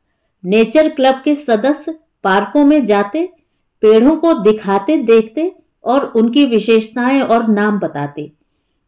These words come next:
फिर पक्षियों को देखना था। हमारे हाथों में दूरबीन थी। देखिए, थोड़ा पास आकर, इस पेड़ पर जो धारियों वाला पक्षी है,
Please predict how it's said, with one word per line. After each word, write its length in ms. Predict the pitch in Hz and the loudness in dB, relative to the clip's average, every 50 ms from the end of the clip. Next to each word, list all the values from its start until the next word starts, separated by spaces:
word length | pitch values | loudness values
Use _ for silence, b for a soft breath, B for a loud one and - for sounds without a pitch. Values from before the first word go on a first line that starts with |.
| _ _ - | _ _ 0
फिर 300 | 311 349 349 - - - | 0 0 0 -2 -4 -2
पक्षियों 460 | 240 226 233 - - 277 285 294 302 | -2 -2 -2 -2 2 2 4 4 4
को 140 | 294 294 233 | 2 0 0
देखना 400 | 185 175 160 151 156 - 160 147 | 0 0 -2 -2 -4 -8 -10 -10
था। 320 | 147 - 151 - _ _ _ _ _ _ _ _ _ _ _ _ - | -10 -12 -18 -20 _ _ _ _ _ _ _ _ _ _ _ _ -6
हमारे 460 | 208 208 220 226 226 - - 320 285 | -2 0 2 2 4 4 4 4 2
हाथों 360 | 226 226 220 214 220 269 277 | 2 2 0 0 2 2 2
में 240 | 285 294 311 302 233 | 4 4 2 2 0
दूरबीन 540 | 202 220 233 226 214 196 220 247 247 240 226 | 0 0 0 0 0 0 2 2 2 2 0
थी। 300 | - 170 151 160 _ _ _ _ _ _ _ _ _ _ _ _ _ _ _ _ _ - | -2 -8 -12 -12 _ _ _ _ _ _ _ _ _ _ _ _ _ _ _ _ _ -8
देखिए, 680 | 180 208 220 226 233 233 277 311 381 453 453 - - _ _ _ _ _ - | 0 2 2 2 2 2 2 4 4 4 2 -2 -10 _ _ _ _ _ -4
थोड़ा 200 | 254 269 302 330 | -2 0 0 0
पास 360 | 320 - 233 226 240 240 233 | 0 -2 -2 -2 -2 -2 -2
आकर, 380 | 196 156 156 156 - 156 - - _ _ _ _ _ _ _ _ _ _ - | -4 -4 -6 -6 -10 -14 -14 -16 _ _ _ _ _ _ _ _ _ _ -4
इस 260 | 285 330 320 - - - | -4 -4 -4 -4 -6 -2
पेड़ 220 | 254 269 302 320 | 2 2 2 2
पर 200 | 320 - 330 320 | 2 2 0 0
जो 240 | 262 240 302 311 - | 2 0 0 0 0
धारियों 520 | 202 185 160 180 185 196 214 262 294 302 294 | -2 -4 -2 0 0 0 2 2 2 2 2
वाला 280 | 277 233 240 269 285 | 2 2 2 2 2
पक्षी 500 | 277 285 - 208 - - - 311 320 302 | 0 0 -4 -6 -6 -4 -4 -2 -2 0
है, 220 | 311 349 403 - | -2 -4 -4 -8